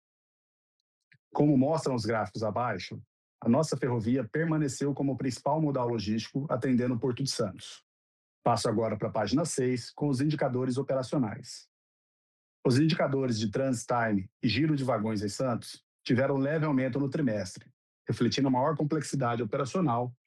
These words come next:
com o crescimento de volumes. Em eficiência energética, nós reduzimos em dois por cento o consumo unitário de combustível,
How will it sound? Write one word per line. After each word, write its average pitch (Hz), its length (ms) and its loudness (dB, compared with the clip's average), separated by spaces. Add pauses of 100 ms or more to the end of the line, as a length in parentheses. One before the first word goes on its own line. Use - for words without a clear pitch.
(140)
com 151 200 2
o - 20 4
crescimento 127 500 0
de 131 60 -2
volumes. 127 720 -4 (580)
Em 147 140 4
eficiência 135 400 0
energética, 117 720 -2
nós 127 260 2
reduzimos 139 480 2
em 135 100 2
dois 156 240 2
por - 140 -2
cento 139 300 -2
o 147 40 -6
consumo 139 340 0
unitário 120 420 0
de 117 60 -8
combustível, 113 600 -2